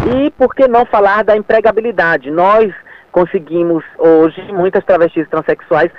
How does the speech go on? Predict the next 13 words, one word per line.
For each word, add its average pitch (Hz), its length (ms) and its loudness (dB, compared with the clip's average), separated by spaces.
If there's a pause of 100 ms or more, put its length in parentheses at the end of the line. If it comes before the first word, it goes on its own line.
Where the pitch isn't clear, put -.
(220)
conseguiram 214 840 -2 (280)
ter, 208 460 4
é, 185 720 4
ta-, - 160 -4
estarem 196 640 -2 (140)
adentrando 156 840 0
o 196 40 0
espaço 170 380 -4
da 180 160 2
educação, 185 760 -2 (240)
estar 185 480 -4
adentrando 196 680 -2
o 185 200 0